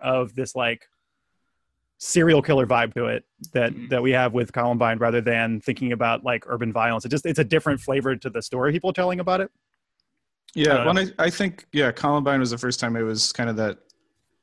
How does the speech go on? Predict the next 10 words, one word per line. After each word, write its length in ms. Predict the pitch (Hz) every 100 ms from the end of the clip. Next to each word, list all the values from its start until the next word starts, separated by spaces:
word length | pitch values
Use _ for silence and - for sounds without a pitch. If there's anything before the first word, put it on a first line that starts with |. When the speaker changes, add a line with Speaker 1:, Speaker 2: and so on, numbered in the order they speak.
| _ _ -
Speaker 2:
that, 300 | 120 117 -
that 220 | 131 123
narrative 460 | 123 123 123 123 113
of, 140 | 107
like, 240 | 110 107 -
it's 200 | 117 -
the 100 | 117
bullied 400 | 110 120 139 135
kids. 600 | - 151 147 - - - _ _ -
Speaker 1:
Right. 260 | 117 117